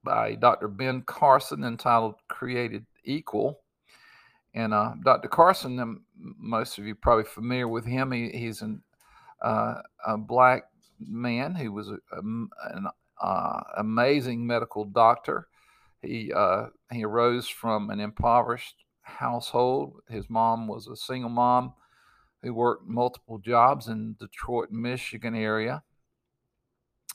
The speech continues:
And, uh, he went on to become an extremely,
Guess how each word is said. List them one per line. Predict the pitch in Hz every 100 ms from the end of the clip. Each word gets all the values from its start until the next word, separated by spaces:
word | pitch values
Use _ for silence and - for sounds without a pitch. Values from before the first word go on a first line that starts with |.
| 131
And, | 143 117
uh, | 117 117 101 - _ - _
he | - 139
went | 143 135
on | 131 127
to | -
become | 101 107 - 127 117
an | 113
extremely, | - - 131 131 120 110 -